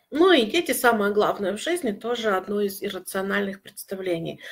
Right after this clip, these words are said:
Почему иррациональное? Потому что они общие. А, допустим, а, что такое хороший педагог? Да? Что значит хороший? Что значит найти подход?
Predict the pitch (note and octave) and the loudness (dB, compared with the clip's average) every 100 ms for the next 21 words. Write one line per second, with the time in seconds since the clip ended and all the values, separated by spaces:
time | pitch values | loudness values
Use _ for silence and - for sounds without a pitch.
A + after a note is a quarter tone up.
0 | - - - B3 - D4 D4 C4 B3 - | -16 0 2 2 2 2 4 4 2 2
1 | C#4 D4 D#4 A4+ F4 A3 A3 A3+ C4+ D#4 | 0 2 4 8 6 6 0 -4 -4 -2
2 | C4 A3 A#3 B3+ A#3 A#3 - - F#3 D3+ | -2 -2 0 -2 2 0 0 -2 -2 -6
3 | C3+ _ _ _ _ - - - - G#3 | -10 _ _ _ _ -16 -14 -16 -10 -2
4 | G3 G3 A#3 A#3+ D#4+ - C4 A#3 A#3+ _ | 0 4 2 2 -2 0 0 0 -4 _
5 | G3 G#3 G#3+ G#3 G3+ - E4+ F#4 F#4 C4+ | -2 2 4 4 4 2 2 2 6 8
6 | C#4+ A#3+ A3 B3+ - A#3 G#3 G#3+ G3+ F3+ | 8 6 2 0 -4 -6 -4 -2 -2 -2
7 | - - _ _ _ E3 A3 C#4 E4 D#4+ | -2 -4 _ _ _ -2 2 2 0 -4
8 | - - _ - C4 C4 A#3+ A3+ A3+ G3+ | -18 -20 _ 4 4 6 2 0 -2 -6
9 | - G#3 G3 F3+ - - - D4 D#4+ B3 | -4 -2 -2 -2 -4 -2 2 2 4 4
10 | B3+ - - G#3+ G#3 - A#3 A3 A3 - | 4 2 -4 -4 -4 -6 0 0 0 0
11 | G#3 E3 - | 0 2 -4